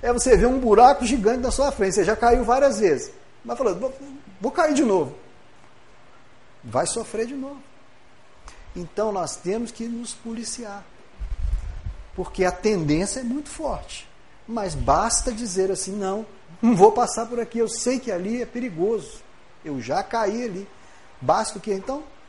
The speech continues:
vontade nossa. Os Espíritos vão falar, "Não, vai lá, dessa vez vai ser diferente, você não vai cair, não."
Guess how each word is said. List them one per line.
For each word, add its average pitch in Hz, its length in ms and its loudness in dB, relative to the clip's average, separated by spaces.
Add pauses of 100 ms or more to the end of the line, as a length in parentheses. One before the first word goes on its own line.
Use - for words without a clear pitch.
(140)
vontade 180 640 2
nossa. 131 480 0 (720)
Os 185 140 0
Espíritos 247 340 2
vão - 100 -2
falar, 240 140 -2
"Não, 311 120 2
vai 285 200 -2
lá, 294 240 -2
dessa 269 240 -4
vez 285 140 -2
vai 285 100 -2
ser 285 140 -6
diferente, 262 500 -4
você 269 80 -8
não 269 80 -8
vai 277 120 -6
cair, 269 260 -6
não." 269 340 -8